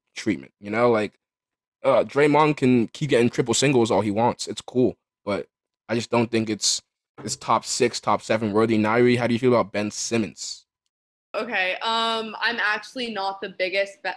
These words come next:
Speaker 2: um, Ben Simmons fan. I just don't really see that much growth in his game right now. I mean, I know you guys critique him a lot for his shooting, but, like, people that don't shoot, they figure out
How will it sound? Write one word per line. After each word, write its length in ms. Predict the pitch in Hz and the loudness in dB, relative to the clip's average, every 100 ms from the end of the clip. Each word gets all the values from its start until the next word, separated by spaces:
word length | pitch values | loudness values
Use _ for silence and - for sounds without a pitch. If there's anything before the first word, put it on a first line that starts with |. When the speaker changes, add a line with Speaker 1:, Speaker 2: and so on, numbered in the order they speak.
| - | -8
Speaker 2:
um, 360 | 196 180 175 | -8 -8 -10
Ben 220 | 175 180 180 | -10 -12 -10
Simmons 380 | 185 190 196 | -10 -10 -12
fan. 400 | - 214 214 220 - | -8 -4 -4 -4 -4
I 120 | 208 | -4
just 320 | 226 220 - | -4 -10 -8
don't 160 | 214 208 | -8 -6
really 240 | 220 208 | -8 -8
see 520 | 202 - 196 196 208 _ _ - | -10 -16 -12 -12 -14 _ _ -6
that 180 | 196 | -6
much 340 | 196 196 - - | -4 -8 -10 -14
growth 420 | 180 185 202 202 | -10 -8 -8 -8
in 200 | - 190 | -12 -10
his 220 | 202 190 | -10 -12
game 360 | - 185 190 202 | -12 -10 -10 -10
right 220 | 190 180 | -10 -10
now. 540 | 175 175 180 196 233 233 _ _ - | -8 -10 -8 -8 -8 -10 _ _ -6
I 60 | |
mean, 160 | 233 233 | -2 -2
I 60 | |
know 100 | 226 | -2
you 140 | 226 262 | -2 0
guys 280 | 294 269 - | 0 0 -4
critique 360 | 220 - 220 - | -12 -10 -8 -8
him 100 | 226 | -8
a 40 | |
lot 320 | 185 190 208 | -4 -4 -6
for 80 | - | -6
his 200 | 208 208 | -8 -8
shooting, 480 | - 190 196 233 240 | -10 -8 -4 -4 -6
but, 140 | 226 208 | -8 -6
like, 200 | 202 202 | -6 -6
people 240 | 226 247 | -10 -6
that 180 | 233 226 | -6 -6
don't 220 | 214 208 | -8 -10
shoot, 220 | - 214 | -14 -12
they 200 | 202 196 - | -8 -8 -8
figure 200 | 190 190 | -6 -4
out 180 | 190 | -4